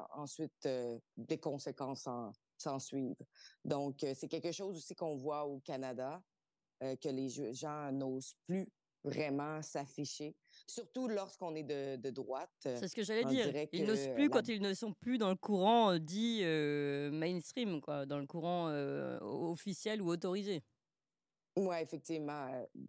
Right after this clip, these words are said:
Speaker 1: parce que, euh, l'étiquetage, euh, la catégorisation est très rapide par, euh, le mouvement de gauche.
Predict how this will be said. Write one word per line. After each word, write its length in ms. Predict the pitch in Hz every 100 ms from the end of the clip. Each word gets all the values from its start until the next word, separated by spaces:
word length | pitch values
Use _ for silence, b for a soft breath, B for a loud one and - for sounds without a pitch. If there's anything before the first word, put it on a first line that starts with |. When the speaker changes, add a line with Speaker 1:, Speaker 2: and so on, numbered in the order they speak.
| - _ _
Speaker 1:
parce 200 | 160 -
que, 100 | -
euh, 600 | 180 180 175 143 131 123
l'étiquetage, 1080 | 127 151 - - 156 - 165 170 170 160 139
euh, 300 | 135 127 123 117
la 140 | 131 -
catégorisation 1200 | 196 - 196 160 147 165 156 143 - 170 156 165 160 B B
est 120 | 160
très 180 | - 233
rapide 720 | 196 175 180 185 208 165 143 - _ _ _ _
par, 280 | 165 156 143
euh, 400 | 143 131 131 131
le 140 | 139
mouvement 420 | 139 147 143 143
de 80 | 139
gauche. 500 | 135 143 165 190 -